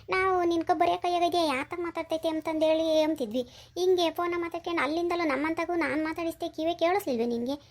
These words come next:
ಆ, ನಾನು ರೇಖಮ್ಮ, ರೇಖಮ್ಮ ಅಂತ ಇದ್ದೀನಿ, ನೀನ್ ಕಿವಿ ಕೇಳ್ದಲ್ಲ ಹಂಗ್ ಬಂದೆ. ಏ ಸುಶೀಲಕ್ಕಯ್ಯ,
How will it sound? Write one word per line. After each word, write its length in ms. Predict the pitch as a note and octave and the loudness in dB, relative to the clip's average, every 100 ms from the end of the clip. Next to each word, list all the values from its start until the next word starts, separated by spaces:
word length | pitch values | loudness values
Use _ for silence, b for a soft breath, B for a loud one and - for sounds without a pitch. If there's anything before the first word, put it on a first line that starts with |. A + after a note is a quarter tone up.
| B B | B B
ಆ, 200 | D4 F4 | -4 -2
ನಾನು 320 | D4+ C#4 D#4+ | 0 0 2
ರೇಖಮ್ಮ, 340 | D4 C#4+ D#4 D#4+ D#4 | 0 0 -2 0 0
ರೇಖಮ್ಮ 340 | C#4 C#4+ D4+ D#4 | -2 -2 -2 -2
ಅಂತ 180 | D#4 D4+ | -2 -2
ಇದ್ದೀನಿ, 540 | D#4 D4+ E4 F4 D4+ | -4 -2 -2 0 0
ನೀನ್ 200 | D4 C#4+ | 0 0
ಕಿವಿ 160 | D4 D#4+ | -2 -2
ಕೇಳ್ದಲ್ಲ 340 | E4 D#4+ E4+ | 0 0 0
ಹಂಗ್ 120 | F4 | -2
ಬಂದೆ. 520 | E4 A#3+ A3+ D4 - - - - - _ B B B | 0 -2 -2 -6 -10 -20 -20 -20 -20 _ B B B
ಏ 120 | A#3+ C4+ | -2 0
ಸುಶೀಲಕ್ಕಯ್ಯ, 500 | C#4+ C#4 B3+ C4+ | 0 -2 -2 -2